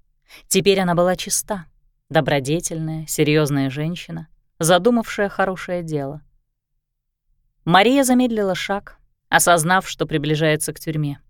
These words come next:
Ханна никогда не рассказывала ей о времени, проведённом в заключении, когда люди поверили, что у неё был хвост, который она отрезала ножом для разделки мяса. Тюремщики тогда не давали ей одеться, чтобы не пропустить момент, когда хвост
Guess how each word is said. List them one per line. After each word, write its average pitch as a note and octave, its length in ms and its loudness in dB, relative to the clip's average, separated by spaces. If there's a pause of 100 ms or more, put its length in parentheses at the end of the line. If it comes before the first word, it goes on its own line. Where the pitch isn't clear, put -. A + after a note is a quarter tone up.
(840)
Ханна B3+ 360 4
никогда A#3+ 420 0
не A3 140 -2
рассказывала F#3 560 -2
ей D3 280 2
о D3 40 0
времени, E3 400 -2
проведённом C#3+ 580 0
в C#3 60 -2
заключении, C#3+ 800 -6 (260)
когда G3+ 280 4
люди G3+ 220 4
поверили, G3 520 0
что - 220 -6
у D#3 60 2
неё D3+ 240 0
был D3 240 0
хвост, - 640 -6 (160)
который D#3 340 -2
она C#3+ 200 0
отрезала C#3+ 460 0
ножом C#3+ 540 0 (280)
для D#3 160 2
разделки D#3 500 0
мяса. D#3 440 -8 (920)
Тюремщики B3+ 520 2
тогда A#3+ 420 0 (320)
не F#3 140 2
давали A#3 300 4
ей G#3 300 2
одеться, G3 520 -4 (160)
чтобы G#3 240 0
не F#3 100 0
пропустить G3 440 -4
момент, G3 420 0
когда D#3+ 320 0
хвост G3 520 -2